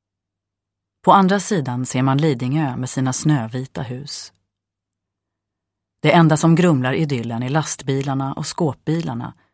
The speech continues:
som står parkerade längs stranden. Raden av blå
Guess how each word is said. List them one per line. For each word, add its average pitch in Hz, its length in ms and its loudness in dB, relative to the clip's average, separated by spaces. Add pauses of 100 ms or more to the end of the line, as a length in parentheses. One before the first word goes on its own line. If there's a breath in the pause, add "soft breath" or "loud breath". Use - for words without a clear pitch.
(320)
som 151 120 4
står 151 160 0
parkerade 127 520 -2
längs 135 220 -4
stranden. 139 580 -4 (720)
Raden 147 320 4
av 131 160 0
blå 139 420 -4